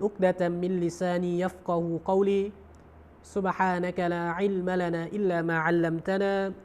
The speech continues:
إنك أنت العليم الحكيم. اللهم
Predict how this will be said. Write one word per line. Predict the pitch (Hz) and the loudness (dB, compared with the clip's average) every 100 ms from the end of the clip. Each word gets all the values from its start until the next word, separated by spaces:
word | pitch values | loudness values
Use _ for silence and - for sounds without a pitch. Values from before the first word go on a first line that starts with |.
| - 185 | -6 -4
إنك | 180 175 170 | -2 -2 -2
أنت | 165 170 170 | -2 -2 -2
العليم | 175 170 165 165 165 165 | -2 -2 -2 0 0 0
الحكيم. | 156 - 165 190 190 185 - - - - - - - - - - 185 | -2 -4 -4 -2 -2 -2 -10 -20 -20 -20 -20 -20 -20 -20 -20 -8 -2
اللهم | 185 180 185 | 2 2 0